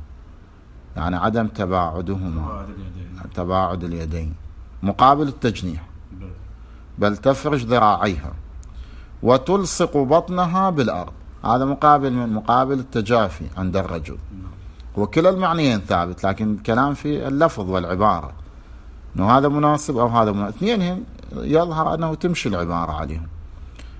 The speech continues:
Speaker 1: سإن قلنا عدم تجافيها يصير مقابل من؟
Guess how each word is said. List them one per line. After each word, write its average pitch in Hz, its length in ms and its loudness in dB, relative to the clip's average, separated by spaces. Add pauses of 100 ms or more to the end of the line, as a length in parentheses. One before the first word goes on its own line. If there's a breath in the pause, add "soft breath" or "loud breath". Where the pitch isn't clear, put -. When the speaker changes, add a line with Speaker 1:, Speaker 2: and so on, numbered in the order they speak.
(280 loud breath)
Speaker 1:
سإن 98 260 0
قلنا 135 300 4
عدم 135 320 4
تجافيها 135 920 2
يصير 151 280 0
مقابل 151 500 4
من؟ 127 180 0